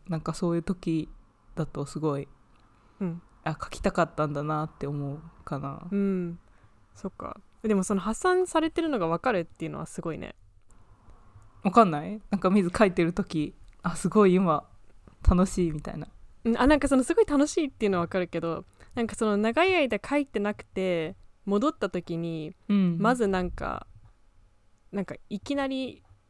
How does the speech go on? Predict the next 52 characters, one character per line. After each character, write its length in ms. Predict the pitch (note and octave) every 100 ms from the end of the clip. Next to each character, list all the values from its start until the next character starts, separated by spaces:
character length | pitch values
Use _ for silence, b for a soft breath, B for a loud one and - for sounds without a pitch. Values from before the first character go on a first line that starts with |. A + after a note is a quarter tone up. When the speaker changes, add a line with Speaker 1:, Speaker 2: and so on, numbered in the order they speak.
| - _ - _ _ -
Speaker 2:
全-、 300 | F3+ F#3+ F#3 - - - -
全 160 | F#3
速 240 | F3+ F#3 E3+
力 220 | D#3+ D#3+
で 80 | D3+
い 60 | -
け 100 | D#3+
な 140 | -
い 100 | -
っ 140 | _ -
て 80 |
感 180 | - D#3
じ 120 | D#3+
か 100 | -
な。 160 | - G3 _ _ _ -
Speaker 1:
あ 360 | F#3 F#3 F3+
ー。 60 | F3
Speaker 2:
な 60 | E3+
ん 40 |
か 160 | E3+ E3
こ 60 |
う 40 | F3+
ま 140 | F#3
た 360 | F3+ A#3 A#3 - - - -
そ 220 | - -
の 140 | F#3 E3+
ウ 100 | F3
ォ 40 |
ー 20 |
ミ 140 | F3+ F#3
ン 20 |
グ 80 | F3+
ア 40 |
ッ 20 | F3
プ 180 | -
み 100 | C#3+
た 120 | - -
い 80 |
な。 180 | - - - - - - -
Speaker 1:
ク 120 | -
リ 140 | G#3 G#3
エ 20 |
イ 60 | G#3
テ 100 | G3+
ィ 20 |
ブ 120 | F#3+
モ 180 | F#3+ F#3+
ー 20 |
ド 100 | E3
に 100 | D#3
戻 320 | D3+ D#3+ E3 D#3
る。 280 | C#3+ -